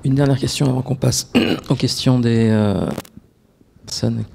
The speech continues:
qui nous suivent, soit dans la salle, soit, soit sur Internet. C'est peut-être pour aborder la,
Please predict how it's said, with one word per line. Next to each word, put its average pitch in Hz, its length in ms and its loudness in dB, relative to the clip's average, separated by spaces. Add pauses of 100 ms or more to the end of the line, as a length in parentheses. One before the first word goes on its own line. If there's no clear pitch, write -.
(180)
qui - 100 -8
nous 113 100 -6
suivent, 113 300 -10
soit - 300 -10
dans 107 80 -4
la 101 100 -4
salle, 107 260 -6
soit, 110 240 -8
soit 110 160 -10
sur - 160 -6
Internet. 117 480 -4 (600)
C'est - 380 -2
peut-être 135 240 2
pour 120 140 0
aborder 117 340 0
la, 110 140 -2